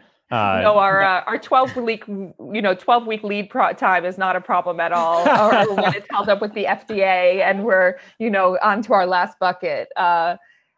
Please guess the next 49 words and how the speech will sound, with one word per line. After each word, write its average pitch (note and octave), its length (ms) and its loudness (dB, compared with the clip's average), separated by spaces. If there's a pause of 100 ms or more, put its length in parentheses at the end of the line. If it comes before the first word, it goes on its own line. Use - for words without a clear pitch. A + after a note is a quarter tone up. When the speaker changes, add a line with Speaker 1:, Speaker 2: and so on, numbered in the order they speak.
Speaker 1:
I A3+ 140 0
think B3+ 340 -4
that A3 180 0
is F#3+ 220 -4
the G3+ 80 -4
benefit, F#3 580 -2
or F3+ 180 2
I F3+ 140 2
think F#3+ 300 -10
it's F3+ 180 -10
a, E3+ 460 2
um, E3+ 500 -2 (540)
an F#3 80 -6
aspect F#3 520 -2
of G3 60 -8
entrepreneurship F#3 800 -6
that F3 120 -6
you F#3 80 -10
have F3+ 260 -6
to F#3 80 -12
have. F#2 320 -8
It's - 180 -10
always F#3 460 -6
glass - 320 -8
half G3+ 180 -12 (100)
full. F3+ 300 -6
You F#3 160 -10
know, F3 300 -4
if F#3+ 200 -6
you F#3 140 -6
focus G#3 460 -2
on F3+ 140 -8
what's F3 220 -6
empty, F3+ 440 -6
I E3 80 -6
think F3+ 260 -14
we'd E3+ 160 -8
all E3 240 0
throw F3 200 -4
in D#3 120 -12
the E3 100 -16 (120)
towel, E3 580 -8
um, G3 300 -10 (340)
many, F3 260 -10
many E3 240 -12
months E3 380 -12
or F3+ 60 -12
years F3 320 -12
ago. G3 220 -10